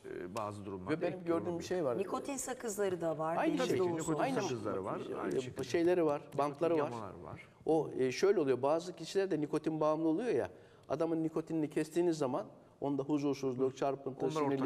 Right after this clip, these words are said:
Speaker 1: kalkıyor.
Speaker 2: iştah artışı ve vesaire oluyor. Onu belli bir süre ba-, ama ben şunu görüyorum pratikte. Birçok insan var mesela. Balgamında bir kan geliyor adamın.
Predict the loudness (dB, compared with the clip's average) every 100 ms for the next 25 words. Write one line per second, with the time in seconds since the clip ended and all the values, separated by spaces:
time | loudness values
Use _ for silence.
0 | 2 2 -2 0 0 0 -2 0 2 0
1 | 0 2 2 0 -2 -6 -16 -20 -12 -2
2 | 0 4 4 2 0 0 0 0 -2 -2
3 | -2 -6 -16 -8 -8 -4 -2 2 2 2
4 | 0 -4 -4 -8 -8 -4 -4 -4 -8 -4
5 | -2 -2 -2 -2 0 0 -2 -6 -20 -20
6 | -20 -8 0 2 2 -2 0 0 0 -4
7 | 0 2 4 4 2 -2